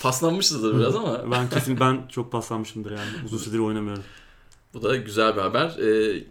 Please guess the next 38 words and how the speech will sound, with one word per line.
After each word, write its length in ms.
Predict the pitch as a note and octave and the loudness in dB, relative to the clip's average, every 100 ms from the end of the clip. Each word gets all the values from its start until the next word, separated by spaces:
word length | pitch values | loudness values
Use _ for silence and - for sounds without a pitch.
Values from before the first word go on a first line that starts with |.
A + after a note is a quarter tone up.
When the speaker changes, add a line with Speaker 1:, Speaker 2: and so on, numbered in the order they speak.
| - A2 | -4 2
Speaker 1:
yeni 160 | C3+ | 4
oyunla 380 | G3 E3+ D#3 B2 | 6 6 4 2
birlikte 340 | A2+ G#2+ D#3 A#2+ | -2 -2 -2 0
belki 460 | A2 A2 D#3 - - - - | 0 -2 -6 -8 -16 -20 0
elektronik 380 | G#2+ A2 C#3 D3 | 2 2 0 -4
sporlara 600 | - B2+ A#2+ B2 E3+ C3+ | -2 -2 0 2 0 2
daha 160 | A#2 C3 | 0 2
fazla 340 | B2 A2 C#3+ | 2 2 4
önem 140 | C#3+ D3+ | 6 8
Speaker 2:
Bannerlord'la 220 | F3 D3+ | 10 10
Speaker 1:
verecek 180 | G#2+ D3 | 8 8
Speaker 2:
beraber, 340 | C#3+ C#3+ D3+ E3+ | 10 10 10 8
Speaker 1:
Taylor. 120 | - | 8
Speaker 2:
evet, 240 | D3+ C3 | 6 6
o, 120 | - D#3 | 4 4
Speaker 1:
Hı 40 | |
hı. 60 | D#3+ | 8
Speaker 2:
onun 240 | F#3 E3+ | 8 8
daha 240 | D#3 D#3+ - | 8 6 8
ön 140 | D#3+ | 8
hazırlıkları 440 | C#3+ C3 C#3 D3 E3 | 8 6 4 6 10
olabilir. 460 | D3 C3 B2+ G2+ G2+ | 10 8 2 0 2
Speaker 1:
Ben 240 | A2 G#2 | 2 2
de 40 | |
öyle 120 | G2+ G2+ | 2 0
düşünüyorum. 500 | - G2+ G#2 D3 - - - | -4 -4 -4 -4 -8 -16 -8
Speaker 2:
Güzel 380 | A#2 C3+ C#3+ C#3 | 2 8 10 10
de 40 | |
olur 160 | E3+ D3+ | 8 8
yani. 200 | C3+ B2+ | 6 6
Bannerlord'un 420 | C3+ D3 D#3 E3 | 6 8 8 8
çünkü 80 | - | 4
Speaker 1:
Çok 160 | A#2+ | 2
Speaker 2:
çok 120 | E3 C#3+ | 4 6
Speaker 1:
güzel 140 | C#3 | 8
Speaker 2:
daha 120 | C3 | 8
Speaker 1:
olur. 80 | C3 - - A2+ - A#2 | 6 2 -14 -18 -16 -14
Speaker 2:
büyük 600 | A2+ A#2 C3 B2+ - | -6 0 0 0 -8